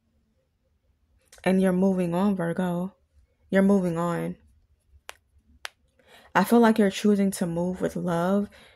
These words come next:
You're choosing to move with kindness. Five of Pentacles, Eight of Wands. And although you may not feel loved by this person,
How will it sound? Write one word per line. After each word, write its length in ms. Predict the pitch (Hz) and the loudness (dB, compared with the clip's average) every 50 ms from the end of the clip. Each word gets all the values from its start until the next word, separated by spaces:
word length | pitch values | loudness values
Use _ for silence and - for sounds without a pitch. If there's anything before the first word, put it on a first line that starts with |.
| _ _ - | _ _ 0
You're 140 | 190 185 | 0 0
choosing 400 | 180 - - 208 208 202 208 196 190 | 0 2 2 2 4 4 2 -2 0
to 120 | - 190 | -2 -4
move 300 | 180 180 175 185 185 180 | -2 -2 -2 -2 -2 -2
with 160 | 180 160 - | -2 -4 -4
kindness. 1000 | - - - 175 175 180 196 196 202 208 214 214 220 220 220 - - - - - _ _ _ _ _ _ _ _ _ _ _ _ _ _ _ - _ - _ - - - - - - - - _ _ _ _ _ _ _ _ _ | -6 -8 -8 -4 -2 0 0 0 2 2 0 0 0 -2 -6 -10 -14 -16 -18 -20 _ _ _ _ _ _ _ _ _ _ _ _ _ _ _ -20 _ -20 _ -20 -16 -12 -12 -12 -12 -14 -20 _ _ _ _ _ _ _ _ _
Five 300 | - - 185 185 185 180 | -4 -2 0 0 0 0
of 100 | 175 170 | -2 -4
Pentacles, 880 | - - 196 196 - 208 - - 202 196 196 196 196 196 196 - - - | -4 -4 -4 -4 -4 -6 -4 -2 -2 0 0 0 -2 -4 -6 -8 -8 -4
Eight 160 | - 185 185 | -4 -2 -2
of 100 | 180 170 | -2 -2
Wands. 680 | 165 165 165 170 165 165 165 170 180 185 - - - _ _ _ _ _ _ _ - - - - - 233 - - | -4 -4 -6 -6 -6 -6 -6 -6 -8 -8 -10 -14 -18 _ _ _ _ _ _ _ -20 -20 -20 -18 -16 -18 -4 -2
And 160 | 185 - - | -2 2 2
although 340 | - 185 233 262 262 240 240 | 4 4 4 4 6 6 4
you 220 | 220 202 214 220 | 6 6 4 4
may 180 | 214 202 196 196 | 4 4 2 0
not 240 | 202 196 185 196 - | 0 0 -2 -4 -4
feel 260 | - 208 202 190 180 | -2 -2 -2 0 -2
loved 560 | 165 160 160 160 165 175 185 196 196 - - - - | -4 -4 -2 0 0 0 0 -2 -4 -6 -12 -16 -8
by 200 | - 180 180 190 | -4 -2 -2 0
this 200 | 185 196 196 - | 0 -2 -4 -4
person, 800 | - - 196 190 196 - - - 196 190 190 190 190 196 202 | -4 -4 -2 -2 -2 -4 -4 -4 -2 -2 -2 -2 -4 -6 -8